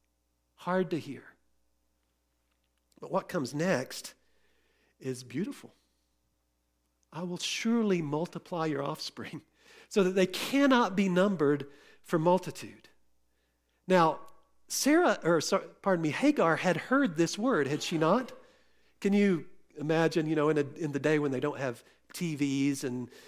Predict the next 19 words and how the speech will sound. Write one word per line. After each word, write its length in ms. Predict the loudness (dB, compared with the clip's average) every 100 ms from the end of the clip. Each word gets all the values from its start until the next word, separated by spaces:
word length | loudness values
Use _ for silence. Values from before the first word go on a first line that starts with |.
| -20 _ _ _ _ -12
cell 320 | -2 2 2
phones 500 | 0 -2 0 -2 -4
and 260 | -6 -6 -4
iPads 520 | -2 -2 -2 -2 -2
and 100 | -6
so 200 | -6 -6
forth, 280 | -4 -6 -4
what 140 | -4
do 60 | -2
you 80 | 0
do 200 | 0 -2
for 140 | -4
entertainment? 640 | -6 -6 -4 -4 -6 -12 -20 _ _ _
Well, 160 | -12 -10
you 100 | -10 _ _
sit 240 | -10 -6
around 320 | -4 -2 -2 -4
the 80 |
fire 600 | -8 -8 -6 -4 -2 -4